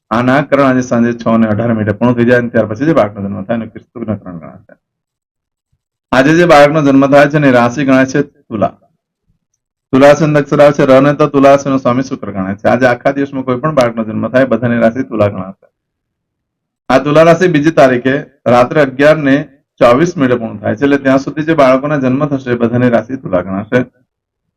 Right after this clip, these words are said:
આ રાશિ તિથિ વાર નક્ષત્ર યોગ કરવાનું બહુ મહત્વ છે મિત્રો. એમાં તમારો જન્મ હોય ચોક્કસ પૂજા વિધિ કરાવી લેવી, જેથી કરીને જીવન સરળ બની જાય. આજે અમાસ શુભ જ ગણાતી હોય છે, પણ છતાં પણ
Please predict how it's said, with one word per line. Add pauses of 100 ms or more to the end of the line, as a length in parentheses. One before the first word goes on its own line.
(120)
આ
રાશિ
તિથિ
વાર
નક્ષત્ર
યોગ
કરવાનું
બહુ
મહત્વ
છે
મિત્રો.
એમાં
તમારો
જન્મ
હોય
ચોક્કસ
પૂજા
વિધિ
કરાવી
લેવી, (460)
જેથી
કરીને
જીવન
સરળ
બની
જાય.
આજે
અમાસ
શુભ
જ
ગણાતી
હોય
છે,
પણ
છતાં
પણ